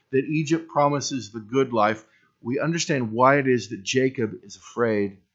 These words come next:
to go. In the midst of this, then, God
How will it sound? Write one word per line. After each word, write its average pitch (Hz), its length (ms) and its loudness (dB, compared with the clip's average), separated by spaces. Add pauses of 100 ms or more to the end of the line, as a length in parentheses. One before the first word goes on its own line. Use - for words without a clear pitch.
(140)
to - 160 -20
go. 101 400 -4 (2500)
In 151 200 6
the 165 80 6
midst 175 420 2
of 120 140 -4
this, 113 280 -4
then, 113 300 0
God 135 420 4